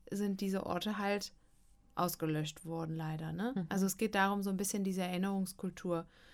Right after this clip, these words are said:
Speaker 1: zu schaffen und herzustellen. Und, ähm, da, äh, kann man, glaub ich, wenn man sich das anschaut, ähm, und da auf Tel Aviv geht, ähm,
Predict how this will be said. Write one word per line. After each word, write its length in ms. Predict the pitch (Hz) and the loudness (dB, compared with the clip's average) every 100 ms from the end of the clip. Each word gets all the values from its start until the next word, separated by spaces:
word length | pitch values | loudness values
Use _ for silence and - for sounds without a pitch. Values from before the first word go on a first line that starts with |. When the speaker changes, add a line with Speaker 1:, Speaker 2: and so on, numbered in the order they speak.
| - - - | -20 -16 -8
Speaker 1:
zu 160 | 208 | -4
schaffen 420 | 190 196 190 208 | -2 0 0 -2
und 180 | 185 180 | -2 0
herzustellen. 760 | 190 190 190 - 180 180 180 180 | 0 0 -2 -4 -2 -2 -2 -4
Und, 340 | 180 185 180 - | -2 -2 -2 -2
ähm, 420 | 180 180 175 185 - - - - - - - - | 0 0 -2 -6 -16 -20 -20 -20 -20 -20 -18 -2
da, 420 | 190 190 202 208 - - | 2 4 6 4 0 -2
äh, 480 | 196 196 196 196 - - _ - - - - - - - - - - - - | 2 2 4 2 0 -8 _ -20 -20 -20 -20 -20 -20 -20 -20 -20 -20 -18 -8
kann 180 | - 208 | 0 2
man, 200 | 214 202 | 4 4
glaub 240 | 180 190 | 4 2
ich, 160 | 214 202 | 0 0
wenn 80 | |
man 360 | 196 196 190 - | 2 2 0 -2
sich 200 | 202 196 | -4 -4
das 160 | 202 190 | -4 -4
anschaut, 800 | - 202 208 - 220 226 240 - - - - - - - - 196 | -2 -2 -2 -2 0 0 0 -4 -14 -20 -20 -20 -20 -20 -10 -2
ähm, 640 | 190 190 190 190 190 - - - - | 0 2 2 2 2 -2 -10 -20 -4
und 160 | 202 190 | 0 2
da 120 | 202 | 0
auf 80 | 190 | 0
Tel 220 | 214 196 | 0 0
Aviv 400 | 190 208 220 - | 2 0 -2 0
geht, 360 | 220 220 - - - - - - | 4 4 2 -8 -20 -20 -10 -2
ähm, 520 | 202 196 196 196 | 2 4 4 2